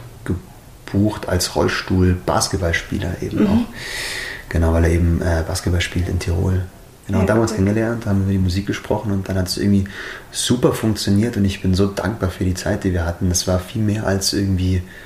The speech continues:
Speaker 1: Musik aufnehmen. Das war wirklich, ähm, also wir, wir waren alle sehr, sehr, oder sind immer noch sehr, sehr beflügelt von der Zusammenarbeit und, und, ähm, ich bin unglaublich dankbar für die schöne Lebenszeit, die wir hatten da.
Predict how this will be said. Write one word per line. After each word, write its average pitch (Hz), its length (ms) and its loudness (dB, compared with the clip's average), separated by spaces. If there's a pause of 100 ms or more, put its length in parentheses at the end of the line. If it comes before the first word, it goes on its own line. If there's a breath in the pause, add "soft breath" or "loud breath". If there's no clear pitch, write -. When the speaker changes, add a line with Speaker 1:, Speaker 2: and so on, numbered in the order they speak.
(260 loud breath)
Speaker 1:
Musik 95 380 4
aufnehmen. 87 480 0
Das 87 180 -4
war 90 280 2
wirklich, 98 480 0
ähm, 90 500 2 (1400 loud breath)
also 87 280 2 (140)
wir, 92 140 2
wir 92 80 6
waren 92 180 6
alle 95 220 4
sehr, 98 220 4
sehr, 95 320 4
oder 90 120 4
sind 92 120 4
immer 104 160 4
noch 87 160 4
sehr, 92 160 2
sehr 92 120 4
beflügelt 92 440 2
von 85 180 0
der 85 100 2
Zusammenarbeit 85 840 0
und, 87 280 0 (180)
und, 90 260 -2 (340)
ähm, - 580 -4 (540)
ich - 260 -8 (320)
bin 98 280 4
unglaublich 98 440 2
dankbar 92 240 2
für - 160 -6
die 90 120 2
schöne 95 220 0
Lebenszeit, 92 540 0
die - 80 -4
wir 92 120 0
hatten 87 340 0 (160)
da. 85 160 -4